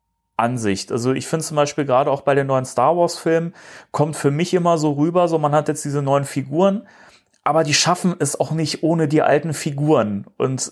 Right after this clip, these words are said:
das, finde ich, ist immer ein bisschen so eine kritische Message, die man darüber bringt. Weil wenn ich schon neue Figuren einbaue, dann muss ich denen auch einen gewissen Raum geben und eben auch, sag ich mal, die so entwickeln oder die so schreiben,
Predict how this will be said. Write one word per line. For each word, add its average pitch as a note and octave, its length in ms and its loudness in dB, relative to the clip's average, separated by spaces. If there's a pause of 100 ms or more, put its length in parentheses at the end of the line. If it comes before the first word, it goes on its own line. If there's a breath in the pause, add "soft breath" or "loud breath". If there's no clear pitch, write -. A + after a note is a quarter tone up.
das, D3+ 160 0
finde F3 220 0
ich, E3+ 100 -2
ist D#3+ 160 0
immer E3+ 200 2
ein D#3 160 0
bisschen D#3+ 480 -4
so D3+ 100 -2
eine D3 140 0
kritische D#3+ 560 0
Message, C3+ 540 0
die B2 100 -2
man A#2+ 160 0
darüber A2+ 440 2
bringt. A#2+ 380 -2 (420 loud breath)
Weil A2+ 160 2
wenn D3 120 2
ich F#3 100 2
schon E3+ 140 0
neue D#3 220 4
Figuren D3 480 0
einbaue, A#2 580 2
dann A2 120 0
muss C3 200 -2
ich C3+ 80 -8
denen C#3+ 160 0
auch C#3 100 2
einen C#3 100 -4
gewissen C3 520 -4 (120)
Raum D3 440 2
geben D#3 420 -4
und C3+ 240 -8
eben C3+ 200 -6
auch, C3+ 200 0 (380 loud breath)
sag B2+ 220 2
ich C3+ 100 -4
mal, C3+ 320 4 (220)
die - 220 -6
so D3 220 0
entwickeln C#3 680 2
oder C3 180 2
die C3 120 -4
so C#3 200 0
schreiben, D3+ 560 0